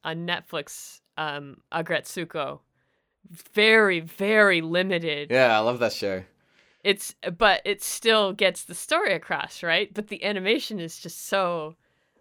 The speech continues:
Speaker 1: limited in how it's designed, which makes it really clever because you can get away with a lot but not have to do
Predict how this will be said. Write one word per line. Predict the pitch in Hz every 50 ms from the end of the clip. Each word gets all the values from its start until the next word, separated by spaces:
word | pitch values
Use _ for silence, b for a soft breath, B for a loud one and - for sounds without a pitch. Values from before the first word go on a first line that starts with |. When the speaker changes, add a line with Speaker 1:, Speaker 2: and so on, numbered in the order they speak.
| _ -
Speaker 1:
limited | 170 190 220 269 294 285 269 226 185 175 165 160
in | 160 160
how | 175 175 202 190 180
it's | 175 170 -
designed, | - 180 165 165 196 190 180 160 143 139 - - 78 143 -
which | - 175 185 - -
makes | 220 208 196 - -
it | 185 156
really | 170 165 156 156
clever | 156 - 254 285 320 277 214 175 143 135 - _ _ -
because | - 180 - 220 190 185 170 170 - 180
you | 180
can | 170 - 175
get | 170 190 180 175
away | 165 170 180 185
with | 170 160 -
a | 175
lot | 160 151 147 143 143 - - _
but | - 170 - -
not | 165 165 - - -
have | - 170 165 - -
to | - - 170 160 _ _ -
do | - 160 151 151 147 143 143 156